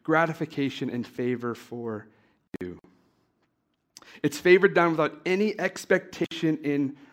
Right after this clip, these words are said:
return. Often the, the, the metaphor I often heard growing up was, "It's like you're receiving a gift," and you did nothing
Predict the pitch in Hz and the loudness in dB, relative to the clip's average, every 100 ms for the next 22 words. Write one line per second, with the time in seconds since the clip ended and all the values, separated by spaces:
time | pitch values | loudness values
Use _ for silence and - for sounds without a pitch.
0 | _ 135 131 135 135 123 110 110 139 185 | _ -4 -4 -4 -4 -2 0 0 0 2
1 | 170 147 147 135 127 135 139 160 180 165 | 2 2 4 2 2 0 4 2 0 2
2 | 156 - 143 147 147 147 135 135 131 135 | 4 4 4 2 2 -2 0 0 2 0
3 | 131 131 131 - - - - 139 139 147 | 2 2 2 -2 -18 -20 -8 0 0 0
4 | - 135 139 160 156 180 156 123 - 156 | -4 2 2 2 0 0 0 -2 -2 2
5 | 147 147 139 135 127 - 139 135 - 139 | 2 2 0 -4 -6 -4 -4 -4 -6 -6
6 | 127 160 175 123 131 160 165 160 - 180 | -4 2 2 2 -4 -4 -6 -6 -6 -2
7 | 160 160 | -2 -2